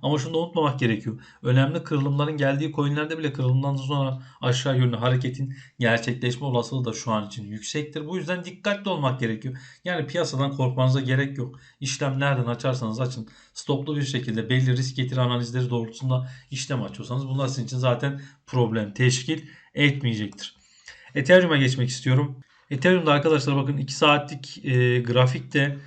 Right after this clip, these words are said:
dün şurada arkadaşlarla birlikte bir omuz baş omuz formasyonu görmüştük.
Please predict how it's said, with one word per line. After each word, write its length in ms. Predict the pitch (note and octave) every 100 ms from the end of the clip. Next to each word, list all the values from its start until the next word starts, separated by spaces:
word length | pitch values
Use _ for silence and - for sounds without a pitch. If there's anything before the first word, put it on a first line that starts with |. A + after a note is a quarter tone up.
| - _ _
dün 220 | C#3+ D3 C3+
şurada 320 | - C3+ C#3
arkadaşlarla 680 | B2+ C3 B2+ B2 C#3 B2+ A#2+
birlikte 560 | A#2 B2 C3+ B2+ - - -
bir 40 |
omuz 340 | C#3+ B2+ C3 C3+
baş 200 | B2+ B2+
omuz 220 | B2+ -
formasyonu 560 | B2 B2 B2 - C#3
görmüştük. 520 | B2+ A2 G2+ - D3+